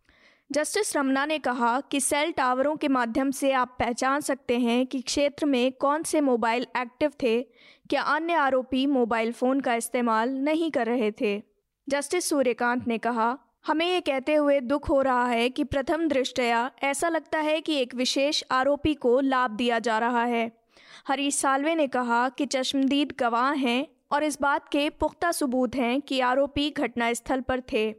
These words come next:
जस्टिस सूर्यकांत ने कहा कि एक किसानों की हत्या का मामला है तो दूसरा पत्रकार व राजनीतिक कार्यकर्ता का है। गवाहों के बयान दर्ज किए गए हैं जो मुख्य आरोपी के पक्ष में लगते हैं।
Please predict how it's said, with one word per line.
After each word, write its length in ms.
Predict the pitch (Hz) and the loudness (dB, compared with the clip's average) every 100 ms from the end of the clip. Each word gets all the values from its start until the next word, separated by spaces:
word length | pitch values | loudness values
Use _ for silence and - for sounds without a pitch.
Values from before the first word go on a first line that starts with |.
| _ _ _ - | _ _ _ -4
जस्टिस 380 | 311 - 370 - | -4 0 -2 2
सूर्यकांत 580 | 294 277 262 269 294 285 | 2 2 2 -2 0 -2
ने 80 | |
कहा 320 | 262 247 254 254 | -2 0 0 0
कि 160 | 302 | 0
एक 200 | 269 262 | -2 -2
किसानों 420 | 277 269 269 294 | -2 0 0 0
की 180 | 294 302 | 0 0
हत्या 360 | 269 - 285 277 | 0 -2 -2 0
का 160 | 285 | 0
मामला 360 | 269 254 254 254 | 2 2 2 2
है 220 | 254 285 | 2 -2
तो 180 | 285 277 | 0 0
दूसरा 420 | 247 254 - 294 | 0 0 0 -2
पत्रकार 720 | 294 247 262 233 226 233 254 254 | -2 -4 -2 -2 0 0 -2 -2
व 60 | 254 | 0
राजनीतिक 720 | 254 254 254 277 269 302 - | 2 2 2 2 2 -2 0
कार्यकर्ता 640 | 233 226 226 240 247 226 | 0 0 -2 -4 -2 -2
का 160 | 226 | -2
है। 280 | 220 208 214 - _ _ _ | 0 0 -2 -8 _ _ _
गवाहों 420 | 262 269 294 330 330 | -2 2 2 2 0
के 120 | 302 | 0
बयान 480 | 262 247 247 269 262 | 0 2 2 2 2
दर्ज 280 | 240 247 | 0 -2
किए 280 | - 262 247 | -2 0 2
गए 200 | 240 240 | 2 0
हैं 360 | 247 240 311 320 | 2 2 -2 -2
जो 140 | 269 | 0
मुख्य 340 | 254 302 - 320 | 2 0 0 2
आरोपी 420 | 269 254 247 247 | 2 2 0 -2
के 200 | 277 285 | -2 -2
पक्ष 400 | - 294 - 269 | -2 -4 -2 0
में 140 | 254 | 2
लगते 300 | 220 214 220 | 0 -2 -4
हैं। 280 | 220 208 | -2 -2